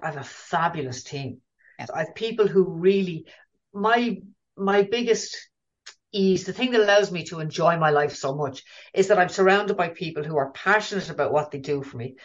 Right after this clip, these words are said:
Speaker 1: um, and do it really, really well.
Speaker 2: Yeah.
Speaker 1: And I think that makes a big difference. When you're starting, you do everything and it's a huge pressure. And you do stuff that you don't like doing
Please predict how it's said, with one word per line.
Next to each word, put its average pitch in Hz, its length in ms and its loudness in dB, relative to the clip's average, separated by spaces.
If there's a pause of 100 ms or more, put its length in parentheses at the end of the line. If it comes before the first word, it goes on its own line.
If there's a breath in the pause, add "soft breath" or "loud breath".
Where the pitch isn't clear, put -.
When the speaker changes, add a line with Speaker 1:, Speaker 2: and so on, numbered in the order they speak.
(440 loud breath)
Speaker 1:
um, 151 320 -2 (100)
and 180 200 -4
do 196 180 6
it 190 160 4
really, 180 560 -2
really 151 420 -6
well. 135 400 -2 (280 soft breath)
Speaker 2:
Yeah. 131 100 -8
Speaker 1:
And 180 80 -2
I 180 60 -2
think 233 200 -6
that 208 160 0
makes 196 200 -2
a 160 60 -10 (180)
big 185 180 6
difference. 175 320 -2
When 190 140 0
you're 170 100 -4
starting, 233 580 0
you 185 160 -2
do 190 220 -2
everything 175 480 -4
and 135 100 -8
it's 156 140 -12
a 160 40 -12
huge 196 600 0
pressure. - 240 0
And 190 180 -4
you 208 80 0
do 240 140 -6
stuff 240 300 -2
that 190 100 -2
you - 80 -14
don't 147 220 -4
like 170 320 -2
doing 233 280 -8